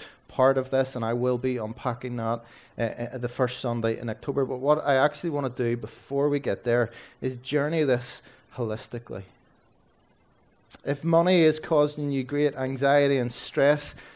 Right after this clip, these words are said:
then my prayer over this series is that God would lead you to the place of trust, and that as we journey this together, you can know true freedom.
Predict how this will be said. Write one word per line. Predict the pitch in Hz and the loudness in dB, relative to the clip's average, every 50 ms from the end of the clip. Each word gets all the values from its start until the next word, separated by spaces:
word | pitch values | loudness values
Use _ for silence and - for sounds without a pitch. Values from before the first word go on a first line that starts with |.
| - _ - | -20 _ -4
then | - 135 | -2 0
my | 147 151 156 - | 2 2 2 2
prayer | - - - - 160 151 147 160 165 165 156 151 143 135 | 0 -4 -2 2 4 4 6 6 6 8 8 8 6 6
over | - 156 147 131 143 139 | 2 0 0 0 0 0
this | 127 123 127 120 | 0 0 -2 -2
series | - - - - 151 151 151 139 139 131 131 139 | -4 -8 -6 -2 -2 0 0 0 -2 -2 -4 -6
is | 131 120 | -6 -4
that | 135 135 127 - | -2 -2 -4 -2
God | - 147 139 139 135 135 | -2 -2 0 0 0 0
would | 131 127 | -2 -2
lead | 120 120 117 131 127 131 127 - | -2 -2 -2 -2 -2 -2 -4 -6
you | 127 123 | -6 -6
to | 120 - - 120 113 113 110 113 - - - - - _ _ - | -6 -4 -4 -2 0 0 -2 -4 -8 -18 -20 -20 -20 _ _ -20
the | - | -20
place | - - - 131 117 113 117 - - - - - - - - _ - | -8 -2 2 4 4 4 4 2 -4 -12 -16 -18 -20 -20 -20 _ -12
of | - 113 - - | -10 -10 -10 -12
trust, | - - - - 110 117 - - - - - - - | -14 -10 -6 -6 -6 -6 -8 -12 -16 -18 -20 -10 -6
and | - 127 131 | -4 2 4
that | 131 139 | 4 6
as | 135 131 127 127 - | 6 6 6 4 0
we | 131 | -4
journey | 123 120 - 139 139 131 139 139 143 135 | -4 -4 -4 -2 0 0 0 0 -2 -2
this | 123 120 110 - - - - - - - - - _ _ _ _ _ _ - - | 0 0 -2 -4 -6 -10 -14 -14 -16 -16 -18 -20 _ _ _ _ _ _ -16 -14
together, | 120 120 131 117 107 107 113 117 117 113 | -12 -8 -6 -6 -4 -4 -4 -4 -6 -6
you | 113 120 120 | -6 -6 -8
can | 123 - 131 117 117 | -8 -8 -8 -6 -6
know | 117 110 110 110 | -4 -4 -4 -4
true | 107 - - - 113 107 107 107 101 - _ - - - _ _ _ | -6 -8 -8 -8 -6 -4 -4 -6 -6 -8 _ -20 -20 -20 _ _ _
freedom. | - - - - 107 101 101 107 110 110 104 | -20 -14 -8 -6 -4 -4 -4 -4 -4 -6 -8